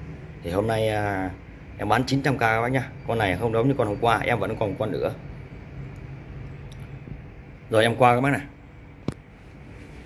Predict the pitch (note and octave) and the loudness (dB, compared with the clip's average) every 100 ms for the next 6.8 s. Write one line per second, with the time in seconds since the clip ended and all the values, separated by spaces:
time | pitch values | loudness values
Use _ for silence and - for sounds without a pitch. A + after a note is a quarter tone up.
0 | - - - - - - - - - - | -18 -16 -16 -14 -14 -14 -16 -16 -18 -18
1 | - A2 B2+ - B2+ A#2+ A2+ G#2+ C#3+ C3+ | 0 4 4 4 6 8 8 6 4 4
2 | F2+ C#3 E3 D3 C#3+ E3+ E3 - - A2+ | 4 2 2 2 2 0 0 -10 0 0
3 | B2 C#3 C3 B2+ A2+ A#2 F2+ C3 D3 D3+ | 6 6 6 2 2 2 2 0 2 4
4 | C#3+ A#2 A#2+ A#2+ B2 C3+ B2+ A#2+ - - | 4 4 4 2 2 6 6 6 -6 -6
5 | B2+ C3+ B2+ - A#2 A#2 G2 G2 B2 B2 | 0 4 4 4 -2 0 -2 -2 -2 0
6 | A#2 A2+ G#2+ G#2+ G#2 G#2 G2+ | 0 -2 -2 -4 -6 -6 -6